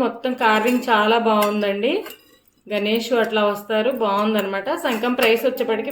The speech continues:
వెరీ, వెయిట్ కూడా ఎక్కువ వస్తుందన్నమాట. టెన్ ఫిఫ్టీ రూపీస్ అండి, థౌజండ్ ఫిఫ్టీ రూపీస్. అలాగే ప్లేట్ కూడా కావాలంటే ప్లేట్ మనకి ఫైవ్ ఇంచెస్ అయితే విడ్త్ ఉంటుంది. ప్రైస్ వచ్చేప్పటికి వన్ ఎయిటీ రూపీస్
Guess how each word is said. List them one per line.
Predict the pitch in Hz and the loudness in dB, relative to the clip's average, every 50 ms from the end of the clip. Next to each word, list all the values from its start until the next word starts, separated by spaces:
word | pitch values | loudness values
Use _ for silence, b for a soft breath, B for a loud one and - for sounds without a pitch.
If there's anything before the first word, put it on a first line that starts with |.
| 247 | 2
వెరీ, | 226 208 233 233 - 220 220 202 202 196 190 196 | 2 2 2 0 -2 -4 -8 -10 -8 -8 -4 0
వెయిట్ | 208 208 202 233 240 | 0 0 0 2 2
కూడా | 254 254 262 247 226 | 2 2 2 2 2
ఎక్కువ | - - 233 247 240 - | 0 0 0 0 0 0
వస్తుందన్నమాట. | - - 220 214 202 196 196 196 196 190 190 190 247 330 427 381 - B B B B B B B B 233 | -2 -6 -10 -10 -8 -8 -8 -8 -8 -8 -6 -4 -4 -4 -4 -6 -10 B B B B B B B B -4
టెన్ | 226 233 247 240 | -2 -2 -2 -2
ఫిఫ్టీ | 277 269 - - 262 240 240 | -4 -6 -4 -4 -2 -2 -2
రూపీస్ | 233 233 262 285 285 294 262 | -2 -2 -2 -2 -2 0 -2
అండి, | 214 208 247 294 277 277 | 0 0 0 0 0 0
థౌజండ్ | 233 214 208 226 226 233 226 247 | 0 0 2 0 0 0 -2 -4
ఫిఫ్టీ | 214 - - 220 214 214 | -4 -2 -2 -2 -2 -2
రూపీస్. | 208 214 214 214 214 214 294 294 269 | -2 -4 -4 -4 -2 0 2 2 2
అలాగే | 214 220 226 233 330 330 - - | 4 2 2 2 0 -2 -2 0
ప్లేట్ | 247 220 220 233 233 254 262 | 2 4 4 4 4 2 0
కూడా | 285 277 277 262 254 | 0 0 2 2 4
కావాలంటే | 226 220 220 226 226 226 226 226 226 320 320 285 | 4 4 4 4 2 2 2 0 -2 -4 -2 0
ప్లేట్ | 262 226 226 233 240 254 254 | 2 4 4 4 2 0 -2
మనకి | 226 226 - - 359 392 - - | -2 -2 -4 -4 -4 -2 0 2
ఫైవ్ | 269 226 226 233 233 | 2 4 4 4 2
ఇంచెస్ | 233 240 277 269 277 - 254 | 2 0 -2 -4 -2 0 0
అయితే | 240 240 269 254 240 | 2 2 2 0 0
విడ్త్ | 233 233 - - 240 | 0 -2 -4 -6 -6
ఉంటుంది. | 233 226 233 226 208 214 220 277 370 415 415 B B B B B B B B - | -4 -4 -4 -6 -4 -4 -4 -4 -4 -4 -6 B B B B B B B B -6
ప్రైస్ | 233 226 240 247 269 294 | -2 0 0 0 0 -2
వచ్చేప్పటికి | 294 - - 277 254 240 - - 339 285 | -4 -4 -4 -4 -4 -4 -4 -4 -2 -2
వన్ | 240 214 220 247 254 | 0 0 2 2 2
ఎయిటీ | 269 277 269 262 254 247 | 0 0 0 0 0 0
రూపీస్ | 240 247 254 269 262 - | 0 0 -2 -4 -4 -4